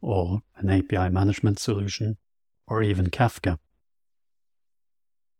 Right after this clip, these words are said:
I B M calls Kafka I B M Event Streams.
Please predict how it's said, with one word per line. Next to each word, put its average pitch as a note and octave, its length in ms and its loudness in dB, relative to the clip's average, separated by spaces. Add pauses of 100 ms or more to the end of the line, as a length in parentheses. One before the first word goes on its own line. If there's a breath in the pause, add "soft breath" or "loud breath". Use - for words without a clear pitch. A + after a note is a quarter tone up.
(200)
I B2 140 6
B A#2+ 120 -2
M B2+ 160 -2
calls A2+ 320 2
Kafka G#2 600 0
I G#2+ 180 4
B G2 140 2
M G2 140 4
Event G2 300 2
Streams. - 580 -6